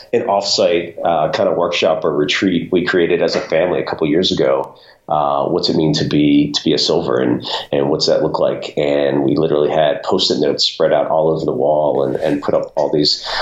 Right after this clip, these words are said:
all these ideas and values and thoughts. And,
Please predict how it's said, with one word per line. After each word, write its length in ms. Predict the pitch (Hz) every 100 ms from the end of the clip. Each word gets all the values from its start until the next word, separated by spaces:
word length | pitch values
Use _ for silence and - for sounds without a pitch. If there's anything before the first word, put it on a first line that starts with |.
| -
all 180 | - 90
these 200 | 85 82
ideas 500 | 80 78 82 78 76
and 120 | 78
values 440 | 78 76 78 78 71
and 140 | 65
thoughts. 400 | 78 78 - -
And, 400 | 73 69 65